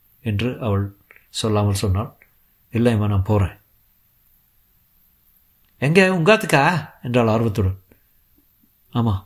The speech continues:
போயிட்டு சாயங்காலம் வர்றேன்." "சரி." இப்போது ஏமாற்றம். காபி சாப்பிட்டு குளித்துவிட்டு, அதிகம் பளபளப்பில்லாத புடவை மாற்றிக்கொண்டு வெளியே செல்வதை அனைவரும் மௌனமாக பார்த்து கொண்டிருக்க, வீதியில் பிரமிப்பு தரும் கூசும் வெளிச்சத்தில் நடந்து பஸ் நிலையத்துக்கு வந்து நின்றாள்.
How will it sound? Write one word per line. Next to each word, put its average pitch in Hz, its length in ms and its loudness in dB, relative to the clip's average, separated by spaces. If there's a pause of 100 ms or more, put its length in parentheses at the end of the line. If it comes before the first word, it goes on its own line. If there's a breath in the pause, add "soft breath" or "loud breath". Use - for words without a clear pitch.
போயிட்டு 151 400 2
சாயங்காலம் 135 420 0
வர்றேன்." 101 280 -2 (300)
"சரி." 123 560 -2
இப்போது 113 360 0
ஏமாற்றம். 92 440 -2 (400 loud breath)
காபி 120 300 0
சாப்பிட்டு 113 360 -2
குளித்துவிட்டு, 110 600 -4 (160 soft breath)
அதிகம் 113 360 0
பளபளப்பில்லாத 117 720 0
புடவை 123 360 2
மாற்றிக்கொண்டு 107 580 -4 (180 loud breath)
வெளியே 127 300 2
செல்வதை 110 400 0
அனைவரும் 110 480 0 (200 soft breath)
மௌனமாக 135 480 2
பார்த்து 101 280 0
கொண்டிருக்க, 101 380 0
வீதியில் 117 400 0
பிரமிப்பு 117 440 -2
தரும் 110 360 -2 (580 loud breath)
கூசும் 156 320 4
வெளிச்சத்தில் 117 440 -2
நடந்து 107 420 -2 (320)
பஸ் 120 280 2
நிலையத்துக்கு 98 380 0
வந்து 95 200 0
நின்றாள். 95 400 -6